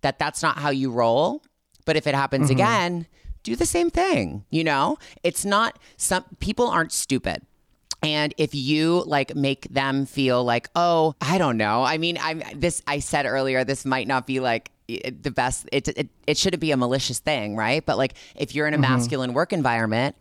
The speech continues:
Speaker 1: maybe make a masculine work environment joke. Like, "Oh, you're just, like,"
Speaker 2: That's what you do.
Speaker 1: Right. You
Speaker 2: Like,
Speaker 1: have to diffuse
Speaker 2: if
Speaker 1: the situation.
Speaker 2: Mm-hmm.
Speaker 1: And then once they see that you have a little backbone, but it's not mean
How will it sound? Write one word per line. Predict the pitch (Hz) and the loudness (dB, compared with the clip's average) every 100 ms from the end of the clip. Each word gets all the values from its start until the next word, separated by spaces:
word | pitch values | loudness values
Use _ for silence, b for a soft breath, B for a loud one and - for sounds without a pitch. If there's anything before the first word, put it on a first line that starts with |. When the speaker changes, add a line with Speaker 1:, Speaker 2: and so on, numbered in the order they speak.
| - | -16
Speaker 1:
maybe | - 113 107 127 | -8 -4 -4 -2
make | 123 113 - | -2 -4 -4
a | 127 | -4
masculine | 113 104 117 - 120 117 117 _ _ _ | -2 -2 -4 -4 -2 -2 -4 _ _ _
work | 120 123 123 | -4 -2 -2
environment | 135 120 123 127 139 143 | -4 -2 -2 0 0 0
joke. | 110 175 165 78 139 | 2 2 2 -2 -4
Like, | 143 139 b b b b - | -4 -4 b b b b -4
"Oh, | 147 156 | 0 2
you're | 143 | 2
just, | 143 147 165 | 2 0 0
like," | 151 135 | 0 4
Speaker 2:
That's | 165 - 160 | 2 2 2
what | 170 | 6
you | 180 170 | 6 6
do. | 147 151 139 120 | 6 8 8 6
Speaker 1:
Right. | 117 233 233 143 127 | 4 2 0 0 2
You | 175 | 4
Speaker 2:
Like, | 165 165 | 6 4
Speaker 1:
have | 190 | 2
to | 226 | 0
diffuse | 214 - 160 180 | 0 0 2 2
Speaker 2:
if | 175 | 0
Speaker 1:
the | |
situation. | 160 170 - 147 170 175 143 127 | -2 -2 -2 0 0 2 2 2
Speaker 2:
Mm-hmm. | 117 | 2
Speaker 1:
And | 147 | 0
then | 151 151 | 0 0
once | 151 156 - | -2 -2 -2
they | 156 | -2
see | - 170 175 | -2 -6 -2
that | 147 | -2
you | 123 147 | -2 -2
have | 147 131 | 0 -2
a | |
little | 120 139 147 | -2 0 -2
backbone, | 123 143 196 - 127 113 110 | 0 -2 -4 -4 -2 -2 -4
but | 117 127 | -2 -4
it's | 127 - | -2 0
not | 214 214 | 0 2
mean | 175 143 104 131 | 0 0 0 -2